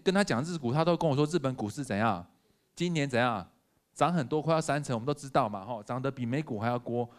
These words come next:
美股的本益比其实现在大概是四股，四左右。那欧洲的本益比大概是在一点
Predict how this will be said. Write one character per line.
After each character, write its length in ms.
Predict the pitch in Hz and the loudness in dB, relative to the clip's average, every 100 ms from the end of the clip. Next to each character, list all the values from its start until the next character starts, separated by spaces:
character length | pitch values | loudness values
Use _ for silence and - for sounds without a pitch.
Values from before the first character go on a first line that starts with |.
| - - | -20 -4
美 240 | - 185 233 | 8 8 10
股 180 | 202 | 10
的 100 | 151 | 10
本 240 | 156 131 131 | 10 10 8
益 120 | 180 | 8
比 160 | 131 110 | 6 2
其 120 | 127 | 2
实 120 | 139 | 2
现 100 | 156 | 4
在 60 | 139 | 4
大 120 | 135 | 6
概 140 | 135 | 4
是 100 | 127 | 4
四 360 | 127 - 135 107 | 0 -2 -2 -4
股， 160 | - - | -6 -8
四 240 | - 151 | -6 -6
左 240 | 120 95 101 | -4 0 2
右。 240 | 113 95 - - _ _ - | 2 0 -6 -20 _ _ 4
那 360 | 190 175 156 139 - | 6 8 6 2 4
欧 180 | 185 | 6
洲 200 | 185 190 | 8 6
的 100 | 175 | 6
本 180 | 139 117 | 4 2
益 60 | 147 | 2
比 160 | 127 | 0
大 100 | 110 | 2
概 140 | 135 127 | 2 2
是 80 | 135 | 2
在 80 | |
一 100 | 127 | 0
点 160 | 139 101 | 0 -2